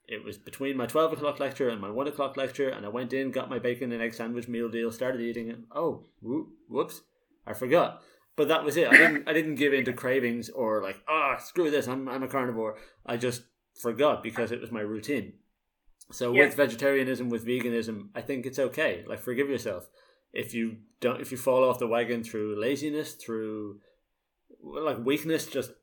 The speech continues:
Speaker 1: a moment of, "Oh, I'm, I'm having a Big Mac." Okay, fine. Try again tomorrow. You don't have to do it perfectly.
Speaker 2: Mm-hmm. Yeah, no, I agree with that. And I always say it's been two,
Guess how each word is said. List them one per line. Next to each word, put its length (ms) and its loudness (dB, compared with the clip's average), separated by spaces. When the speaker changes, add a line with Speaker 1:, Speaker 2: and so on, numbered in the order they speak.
Speaker 1:
a 80 -6
moment 380 0
of, 400 2
"Oh, 280 -4
I'm, 280 -12
I'm 160 -16
having 240 -4
a 60 -2
Big 180 -4
Mac." 240 -10
Okay, 380 -4
fine. 320 -6
Try 200 0
again 220 2
tomorrow. 380 -2
You 160 -2
don't 220 0
have 160 -4
to 80 -2
do 140 2
it 80 -2
perfectly. 440 0
Speaker 2:
Mm-hmm. 240 -4
Yeah, 220 10
no, 160 8
I 140 12
agree 280 8
with 80 0
that. 260 4
And 180 4
I 220 10
always 240 6
say 200 10
it's 240 4
been 320 4
two, 360 0